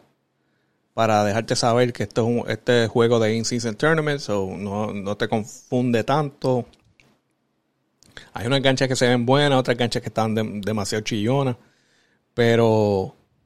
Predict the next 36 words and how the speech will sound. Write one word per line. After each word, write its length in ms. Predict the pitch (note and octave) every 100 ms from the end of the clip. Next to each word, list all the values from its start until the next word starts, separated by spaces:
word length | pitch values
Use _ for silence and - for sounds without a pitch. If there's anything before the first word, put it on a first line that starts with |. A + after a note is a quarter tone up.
| _ _ _ _ _ _ _ _ _ _ _
está 120 | -
interesante. 680 | A#2+ - G#3 F3+ B2 A2 - G#2 - _ _ _ _ _ _ _ _ _ _ _ _ _
Está 120 | B2
interesante 540 | - E3+ E3 D3+ D3+
verlo. 380 | B2+ A2 G2+ F#2+ - _
Y 160 | - B2+
no, 300 | B2+ C#3 C#3
y 120 | B2+
no 140 | A#2+ B2
complica, 720 | C#3+ C3 D3+ C#3+ C3+ B2 A2+
no 160 | A2+ B2+
complica 340 | C3 C#3+ D3
el 100 | C3
schedule 380 | - A#2 G2 F#2+
como 220 | G#2+ F#2+
tal. 180 | G2 F#2+ _ _ _
Hay 120 | G#2
que 140 | - D3+
verlo 420 | D#3 D#3 C#3+ C3
al, 180 | A2 -
el, 440 | A2+ G2+ F#2 F2+ _ _ _ _ _ _ _ _ _
ya 200 | B2 A#2
cuando 200 | C3+ C#3
está 160 | - C#3
llegando 360 | C3 C3 C3+
a 40 | B2+
las 120 | A#2
finales 500 | B2 A#2 B2 A2 G2+
del 260 | G#2+ F#2+
torneo. 480 | - G2+ A2 G#2 F#2 - _ _ _ -
A 180 | A#2 A2
ver 140 | G#2
cómo, 400 | B2 B2 A#2 G#2
cómo 240 | - A2+ G#2+
funciona. 440 | B2 - A#2+ G#2
Pero... 280 | A2 G#2+